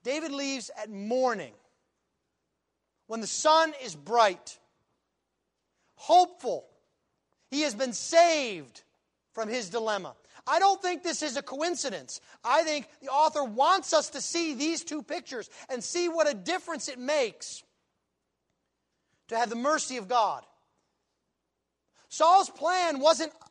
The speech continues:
a dumb plan. Saul mounted his army. He positioned his army on the heights of Gilboa. They had the high ground. He was doing well.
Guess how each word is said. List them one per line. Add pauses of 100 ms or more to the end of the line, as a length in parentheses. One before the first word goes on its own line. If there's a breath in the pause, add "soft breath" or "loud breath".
(320)
a
dumb
plan. (1700)
Saul
mounted
his
army.
He
positioned
his
army (220 soft breath)
on
the
heights
of
Gilboa. (160 loud breath)
They
had
the
high
ground. (240 soft breath)
He
was
doing
well.